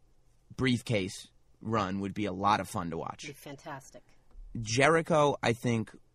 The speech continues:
Speaker 1: would be hilarious with the briefcase, but I think he's even funnier as the guy losing. He did a promo,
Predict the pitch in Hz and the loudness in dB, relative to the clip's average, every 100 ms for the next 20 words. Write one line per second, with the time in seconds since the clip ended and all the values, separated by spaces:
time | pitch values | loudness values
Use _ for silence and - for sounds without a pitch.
0 | _ - _ - - _ - 127 113 117 | _ -20 _ -20 -20 _ -2 0 2 0
1 | 110 107 107 110 113 113 113 101 107 110 | 0 0 0 2 0 0 -6 -4 -4 -4
2 | - 110 104 - - _ _ _ _ 113 | -2 -4 -4 -8 -16 _ _ _ _ 0
3 | 107 90 - 110 113 127 117 113 107 101 | 2 0 -2 -2 0 -2 -2 -4 -2 -4
4 | 98 101 101 98 92 - 98 92 - 95 | -2 -2 -2 -4 -6 -8 -8 -8 -12 -4
5 | 98 92 95 92 98 107 - _ - _ | -2 -2 -6 -8 -10 -14 -16 _ -20 _
6 | 135 170 175 190 131 - 135 123 117 95 | -2 -2 2 2 2 0 0 2 0 -4
7 | - | -10